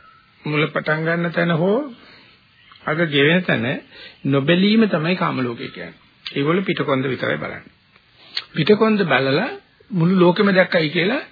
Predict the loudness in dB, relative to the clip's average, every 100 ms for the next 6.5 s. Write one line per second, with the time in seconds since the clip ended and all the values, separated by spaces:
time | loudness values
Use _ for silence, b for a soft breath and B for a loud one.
0 | -20 -20 _ -4 -4 -4 -12 -12 -16 _
1 | _ _ _ _ _ _ -12 -6 -2 0
2 | 0 0 0 -2 -4 -8 -8 -4 -4 -4
3 | -4 0 0 0 0 0 2 2 2 4
4 | 6 6 4 2 0 -2 -8 -8 -10 -12
5 | -16 -20 _ _ b b b b b -4
6 | -2 -4 -2 0 0